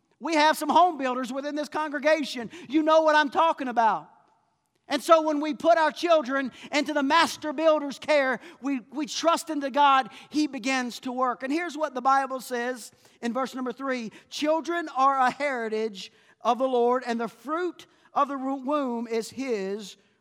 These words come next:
reward." Now, if you know me, you know one thing.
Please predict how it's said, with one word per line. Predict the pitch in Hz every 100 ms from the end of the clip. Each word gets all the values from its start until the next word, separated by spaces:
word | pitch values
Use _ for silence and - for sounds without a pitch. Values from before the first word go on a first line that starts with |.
| _
reward." | - 240 247 247 202 143 - _ _ _
Now, | 254 262
if | 262 262
you | 359
know | 370 370 359
me, | 302 269 262 285 262 _ _ _ _ _ _ _ _
you | 226 269
know | 302 277
one | 285 277
thing. | 214 247 208 147